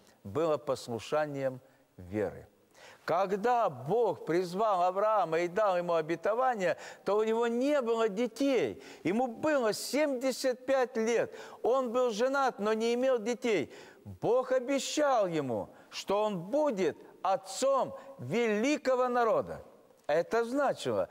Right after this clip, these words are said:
что Бог даст ему сына. Можно себе представить Авраама,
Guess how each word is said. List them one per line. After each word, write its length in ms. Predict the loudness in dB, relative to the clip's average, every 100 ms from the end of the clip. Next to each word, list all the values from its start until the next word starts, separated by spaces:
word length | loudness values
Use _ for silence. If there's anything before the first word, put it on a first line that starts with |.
| -6 -20
что 320 | -12 -2 -2
Бог 520 | -2 -4 0 0 -2 -4 -18 -16 -12 -2
даст 380 | 0 0 -2 -4
ему 200 | -2 -4
сына. 500 | -2 -2 -2 -6 -16 _ _ _ -20 -20 -6
Можно 400 | 0 2 2 0
себе 340 | 0 -2 0 -2
представить 680 | -2 -2 0 4 4 4
Авраама, 680 | 2 2 2 2 0 0